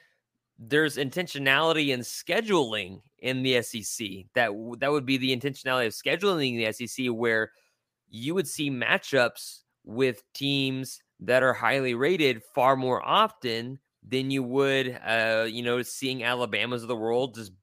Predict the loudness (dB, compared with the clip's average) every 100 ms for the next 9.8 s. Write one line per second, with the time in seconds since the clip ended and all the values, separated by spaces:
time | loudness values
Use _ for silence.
0 | -10 -8 -4 -4 0 0 2 2 0 -2
1 | -4 -2 0 0 0 -2 -4 -6 -8 -8
2 | -10 -12 -12 -10 -12 -12 -14 _ _ _
3 | _ -2 0 0 0 -2 -2 -4 -4 -6
4 | -6 -4 -4 -4 -8 -4 -4 -2 -2 2
5 | 2 2 -2 -6 2 4 4 2 -4 -6
6 | -4 -4 -8 _ 0 0 0 -4 -2 -2
7 | -4 -6 -2 -2 0 -2 0 -2 -2 -4
8 | -4 -4 -4 -4 -6 0 2 4 2 -4
9 | _ _ -16 -8 -8 -8 -12 -10